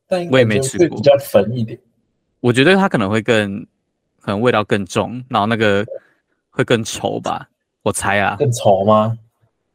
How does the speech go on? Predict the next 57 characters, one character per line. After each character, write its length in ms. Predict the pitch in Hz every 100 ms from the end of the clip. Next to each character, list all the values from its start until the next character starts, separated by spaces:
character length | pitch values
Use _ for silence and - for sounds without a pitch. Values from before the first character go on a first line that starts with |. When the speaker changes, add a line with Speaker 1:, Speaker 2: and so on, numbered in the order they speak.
| _ _
Speaker 2:
感 180 | - 110
觉， 200 | 95 101 95 - -
感 180 | 107
觉 140 | 92 98
看， 200 | 160 147 -
看 220 | 220 120
起 160 | -
来， 140 | 110 110
因 60 |
为 60 | 175
我 60 | 120
现 180 | 139
在 160 | 127 139
在 60 | - - _
搜 280 | - 131 123
奶 160 | 110
油 60 | 95
咖 160 | 113
喱 60 | 107
的 60 | 95
照 100 | 104
片， 80 |
它 80 | 107
看 140 | 113 107
起 40 |
来 60 | 92
都 100 | 98
还 100 | 95
蛮， 280 | 95 101 107 165 - _ _ -
Speaker 1:
你 80 |
说 360 | 117 - - 165
Speaker 2:
就 340 | 101 - -
是 60 | - - - -
Speaker 1:
奶 260 | 135 120 123
油 320 | 123 131 131
咖 320 | 175 151 156
喱 260 | 147 113 110
饭 320 | 139 135 139 117
吗？ 280 | 123 123 123 _ _ _ _ _ _ _ _
Speaker 2:
看 140 | - 185
起 60 |
来 60 | 123
都 80 | 135
还 100 | 131
蛮 240 | 101 104
那 120 | 117
个 120 | 104
啊， 220 | 92 113 - _ -
蛮， 260 | 110 107 107 _ _
蛮 320 | 113 104 104
就 80 | 113
是 560 | 120 117 110 110 117 175 _
很 160 | - 92
稠 340 | - 107 92
的 60 | 95
感 200 | 95 92
觉。 260 | 113 -